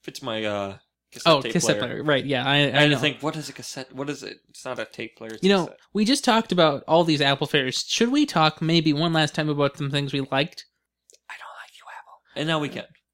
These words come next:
Speaker 2: What, what products from Apple did you actually like? 'Cause I know you worked with Apple products when you were doing Central stuff.
Speaker 1: I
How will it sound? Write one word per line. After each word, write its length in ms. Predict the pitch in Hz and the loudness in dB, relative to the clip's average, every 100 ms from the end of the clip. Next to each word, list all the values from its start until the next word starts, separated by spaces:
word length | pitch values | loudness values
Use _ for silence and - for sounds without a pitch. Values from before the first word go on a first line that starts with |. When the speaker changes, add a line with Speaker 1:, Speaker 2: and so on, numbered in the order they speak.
| _ - | _ -8
Speaker 2:
What, 380 | 170 202 226 175 | 0 4 4 4
what 160 | 196 | 2
products 380 | - 214 208 - | 6 6 6 2
from 100 | - | 0
Apple 260 | 170 180 165 | 4 4 2
did 280 | 156 180 175 | 2 2 4
you 140 | 165 | 4
actually 280 | 131 - 135 | 4 0 -6
like? 300 | 131 - _ _ | -8 -12 _ _
'Cause 100 | 202 | 0
I 80 | 214 | 4
know 100 | 220 | 4
you 140 | 233 180 | 4 4
worked 200 | 185 180 | 4 2
with 100 | 156 | 2
Apple 200 | 143 143 | 2 2
products 340 | 151 135 135 | 2 2 0
when 100 | 151 | -4
you 80 | 143 | -4
were 60 | 139 | -4
doing 220 | 143 135 | -4 -4
Central 280 | 143 139 - | -4 -4 -8
stuff. 240 | - 143 _ _ - - _ _ | -10 -14 _ _ -20 -20 _ _
Speaker 1:
I 440 | 127 151 147 147 | -2 0 -2 -8